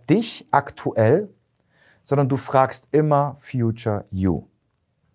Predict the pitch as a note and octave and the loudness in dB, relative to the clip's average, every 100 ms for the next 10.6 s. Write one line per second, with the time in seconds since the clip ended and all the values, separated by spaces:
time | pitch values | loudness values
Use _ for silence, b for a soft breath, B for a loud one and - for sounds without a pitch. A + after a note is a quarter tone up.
0 | _ _ _ _ _ _ _ _ _ _ | _ _ _ _ _ _ _ _ _ _
1 | _ G#2+ D#3 B3 C4 G#3 F3+ F#3 F3 E3 | _ 4 4 6 2 4 6 6 4 4
2 | C3 C3+ - D3+ E3+ - A#2 G#2 G#2 G#2 | 4 6 6 6 4 -2 -4 -2 -4 0
3 | A#2+ C3 C3+ C3 C#3 - E3 F3+ D#3+ C#3 | 2 2 0 2 2 2 0 0 0 0
4 | C#3 C3 A#2+ A#2 A#2+ B2 B2 - - _ | -2 -2 -4 -4 -2 -2 -4 -16 -20 _
5 | _ _ _ _ _ _ _ _ _ - | _ _ _ _ _ _ _ _ _ -6
6 | - C3 B2+ - F#3 A3 - F#3 B3 C4+ | 2 6 6 2 0 2 6 6 6 2
7 | - D3 D#3 - G3+ A3 G3+ F#3+ - D#3+ | 2 2 0 4 6 6 2 0 2 2
8 | A#3 C#4 G2+ - _ _ _ D#3+ F3 - | 2 0 -4 -12 _ _ _ -4 -2 0
9 | A3 B3 G3+ F#3+ G#3+ - F#3+ F3+ E3+ D3 | 4 4 6 6 6 6 4 4 0 -2
10 | C#3 F#3 - - A2+ - | 2 2 2 0 -2 -2